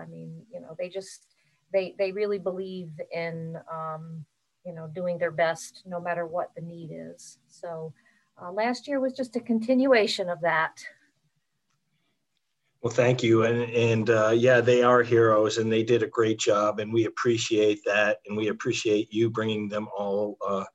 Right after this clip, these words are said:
Speaker 2: uh, you know, organizing them and, and, uh, um, and, and helping to activate, uh, these workers for all these different jobs over the last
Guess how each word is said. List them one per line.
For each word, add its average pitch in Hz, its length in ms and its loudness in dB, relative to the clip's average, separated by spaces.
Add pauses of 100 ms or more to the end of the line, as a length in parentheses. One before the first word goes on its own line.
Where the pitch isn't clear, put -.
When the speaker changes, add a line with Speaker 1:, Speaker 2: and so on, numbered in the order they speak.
(400)
Speaker 2:
uh, 101 200 -2
you 104 120 -4
know, 107 60 0
organizing 107 840 0
them 104 280 -2
and, 104 240 -6
and, 98 300 -6
uh, 95 240 -10 (560)
um, 92 340 -12 (260)
and, 101 180 -8 (140)
and 98 140 -6
helping 104 720 0
to 104 360 -2
activate, 101 880 -2 (460)
uh, 98 260 -2
these 101 320 -2
workers 104 500 0
for 101 560 0 (360)
all 113 200 2
these 110 220 0
different 101 300 -2
jobs 101 400 0
over 98 180 0
the 98 140 -6
last 98 520 -4